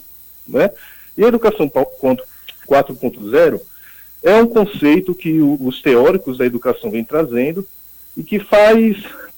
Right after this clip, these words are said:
é, remete a essa transição que a educação vem, vem sofrendo a partir do momento que os,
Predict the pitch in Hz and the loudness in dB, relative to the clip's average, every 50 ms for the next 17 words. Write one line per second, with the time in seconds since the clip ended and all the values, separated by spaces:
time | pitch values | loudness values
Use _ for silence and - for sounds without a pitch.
0 | _ - 156 147 135 135 135 131 - - 160 180 175 160 170 185 196 196 - 202 | _ -4 0 2 2 2 2 2 0 2 0 0 2 2 2 2 2 0 0 2
1 | 190 185 185 190 185 185 - 196 202 202 208 214 208 - - - 135 151 180 190 | 2 2 2 0 -4 -2 0 0 0 0 -2 -4 -8 -8 -4 -2 -2 -2 -2 -2
2 | - 165 160 156 156 - 147 - - 135 127 127 131 127 127 120 117 107 110 123 | 0 -2 -2 -2 -2 -6 -6 -6 -6 -6 -4 -2 -2 -2 -2 -2 -4 -4 -6 -8
3 | 127 - - 135 - - - 160 190 202 170 120 104 - - _ - - - _ | -8 -6 -6 -8 -6 -4 -4 -2 -2 -2 -4 -6 -10 -16 -18 _ -20 -20 -20 _
4 | _ - - - 135 131 - 165 156 - - 185 196 196 190 175 180 185 190 185 | _ -20 -12 -8 -6 -2 0 0 -2 -2 -2 -2 0 0 2 2 2 0 0 -2
5 | 185 - - 202 190 190 185 180 170 156 135 123 - - | -4 -10 -6 -4 -2 0 2 2 2 0 0 -2 -8 -18